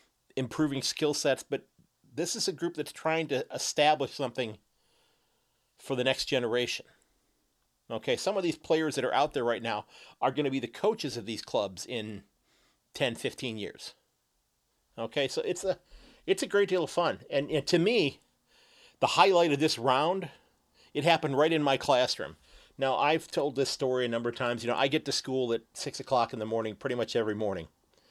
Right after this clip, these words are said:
Yeah, and we don't actually start our school day until eight, eight oh five. So I'm there quite a bit in the morning by myself. It's quiet. I have my coffee. I'll have my, you know, toast or protein bar, whatever I happen to having,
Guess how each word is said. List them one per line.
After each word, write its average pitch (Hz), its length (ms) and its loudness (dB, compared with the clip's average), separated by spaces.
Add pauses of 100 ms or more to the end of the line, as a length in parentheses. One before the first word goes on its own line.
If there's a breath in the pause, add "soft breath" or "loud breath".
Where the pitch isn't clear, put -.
(300 soft breath)
Yeah, 117 260 2
and 120 300 -4 (440)
we 147 220 2
don't 151 140 2
actually 139 240 0
start 127 200 0
our 117 100 0
school 120 280 -4
day 113 120 0
until 110 320 -6
eight, 123 220 -4 (220)
eight 123 140 0
oh 110 100 -2
five. 80 400 -2
So - 180 0
I'm 170 140 0
there 147 280 0 (280)
quite 143 200 0
a 131 40 -2
bit 131 140 2
in - 40 -20
the 131 60 -4
morning 123 280 -2
by 113 180 2
myself. 123 680 0 (440 loud breath)
It's - 160 -8
quiet. 120 540 4 (280 soft breath)
I 82 80 -8
have 110 180 0
my 120 140 0
coffee. 110 520 0
I'll 90 120 0
have 104 220 -4
my, 110 280 -2 (1200)
you 113 100 -6
know, 90 100 -6 (100)
toast 120 340 0
or 107 40 -8
protein 120 400 -4
bar, 113 220 4
whatever 156 280 2
I 156 60 2
happen 139 300 2
to 127 60 2
having, 120 420 2